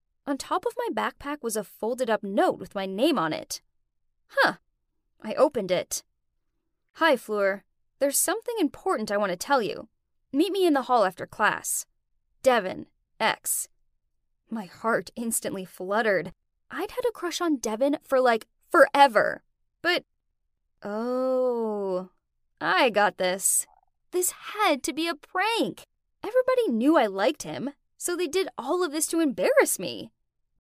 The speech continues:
Devin must be involved this time. I glanced over at him, and he smiled, then gave me this cute wave.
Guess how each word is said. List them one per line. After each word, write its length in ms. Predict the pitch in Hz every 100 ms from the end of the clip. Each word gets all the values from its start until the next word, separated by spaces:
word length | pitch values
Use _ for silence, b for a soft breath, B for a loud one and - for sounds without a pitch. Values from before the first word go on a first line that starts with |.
| -
Devin 340 | 381 285 190
must 360 | 202 233 - -
be 120 | 196
involved 420 | 185 196 196 180
this 200 | 214 220
time. 420 | - 180 185 196 - _ _ _ _ _ 240
I 80 |
glanced 480 | 208 226 277 262 -
over 220 | 247 220
at 100 | 202
him, 340 | 208 196 190 185 _ -
and 120 | 254
he 100 | 240
smiled, 680 | - - 254 403 220 202 202 -
then 120 | 262
gave 220 | 285 320
me 100 | 320
this 160 | 311 -
cute 340 | - 311 302
wave. 580 | 202 226 415 175 -